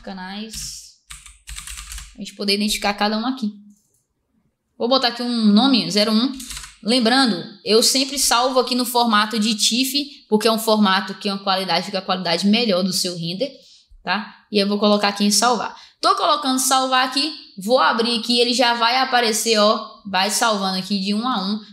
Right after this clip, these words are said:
Vão ter uns que a gente não vai usar, por exemplo, eu particularmente não vou usar aqui o nosso, eu vou usar aqui, por exemplo, tá salvando ainda? A Effect Result, ó. Por exemplo, qual a diferença do Denoiser pro Effect Result? <laughs>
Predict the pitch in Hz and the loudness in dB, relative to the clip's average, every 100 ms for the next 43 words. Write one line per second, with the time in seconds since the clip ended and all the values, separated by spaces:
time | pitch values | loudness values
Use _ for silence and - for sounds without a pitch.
0 | - 202 220 226 220 208 214 214 214 226 | -4 -2 0 0 0 0 0 2 2 2
1 | 269 262 240 214 202 208 226 247 208 208 | 4 4 2 2 0 -2 0 2 2 2
2 | 202 208 - - _ _ - 202 247 254 | 2 -2 -10 -14 _ _ -2 4 4 4
3 | 214 214 220 220 220 214 220 240 247 247 | -2 -2 -4 0 2 2 0 -2 -2 -4
4 | 240 233 226 214 196 196 202 - 208 208 | -2 0 0 0 0 0 -4 -2 0 0
5 | 214 185 175 185 - 269 302 - - - | 0 -2 -2 -4 -4 -4 -6 -10 -20 -20
6 | - 190 226 254 220 208 208 220 214 208 | -8 0 4 4 4 -2 0 0 0 2
7 | 202 180 170 160 - 190 208 180 180 208 | 2 2 -4 -4 -4 0 0 0 0 0
8 | 247 - 170 175 170 208 190 156 - - | 0 -2 -4 -2 -2 0 -2 -2 -10 -16
9 | _ _ - 262 247 160 131 - 311 403 | _ _ 0 2 2 0 -6 -2 0 0
10 | - 370 359 403 403 381 359 330 311 311 | 0 0 0 0 0 -2 -2 -2 0 0
11 | 370 349 320 320 320 294 294 277 302 233 | 0 -2 -2 -2 0 -2 -2 -2 0 2
12 | 247 214 - 139 - | 2 2 0 -4 -12